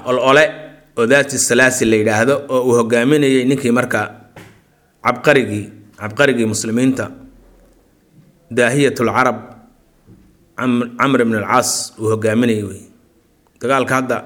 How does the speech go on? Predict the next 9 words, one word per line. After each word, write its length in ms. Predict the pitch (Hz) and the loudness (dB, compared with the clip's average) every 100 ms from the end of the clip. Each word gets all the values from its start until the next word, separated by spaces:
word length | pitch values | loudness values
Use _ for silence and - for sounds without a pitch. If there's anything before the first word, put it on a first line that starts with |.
| - _ _ _ _ _ _ | -14 _ _ _ _ _ _
Khalid 320 | - 139 147 123 | -4 -2 0 0
ibn 120 | 120 | 2
Waliid 360 | 117 127 139 | 2 0 0
iyo 200 | 120 110 - - - | -2 -4 -6 -10 -4
Camr 200 | 139 127 | -2 0
ibn 100 | 120 | 0
al-Caas 320 | 101 127 127 117 | 0 -2 -2 -2
iyo 200 | 107 104 107 - _ _ _ _ | -4 -8 -14 -20 _ _ _ _
nimankii 320 | 127 135 135 | -4 -4 -2